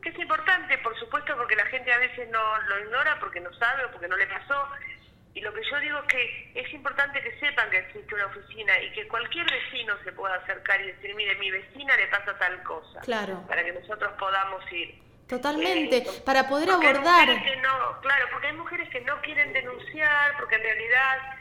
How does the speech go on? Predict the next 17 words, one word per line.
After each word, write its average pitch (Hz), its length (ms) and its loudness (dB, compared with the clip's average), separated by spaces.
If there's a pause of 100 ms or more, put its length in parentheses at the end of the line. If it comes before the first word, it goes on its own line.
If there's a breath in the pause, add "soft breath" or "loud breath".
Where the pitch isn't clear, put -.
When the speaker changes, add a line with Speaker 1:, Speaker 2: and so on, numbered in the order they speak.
Speaker 2:
No 285 80 -4
Speaker 1:
eh, - 40 -6
lo - 60 -14
Speaker 2:
pueden, 294 460 6
Speaker 1:
económico, 208 140 2 (200)
Speaker 2:
Silvita, 254 460 6
no 269 180 -2
Speaker 1:
no, - 40 -8
y - 40 -4
Speaker 2:
pueden. 285 400 4
Speaker 1:
no 269 160 -4
co-, - 100 -6
no, 302 340 -2
y 214 120 -4
además 240 300 0
lo 277 80 -4
económico. 254 680 -4